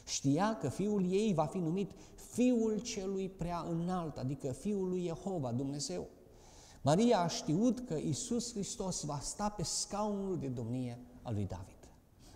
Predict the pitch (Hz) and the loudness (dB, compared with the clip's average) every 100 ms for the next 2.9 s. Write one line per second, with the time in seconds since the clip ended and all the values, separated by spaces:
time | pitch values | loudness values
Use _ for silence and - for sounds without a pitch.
0 | - 226 208 185 180 175 165 135 147 143 | -2 2 2 2 0 0 2 2 2 0
1 | 156 160 165 277 254 165 254 180 147 175 | -2 -2 0 0 0 0 0 2 0 0
2 | 214 214 180 131 131 139 175 190 | -2 -2 -2 -4 -4 -4 -2 -4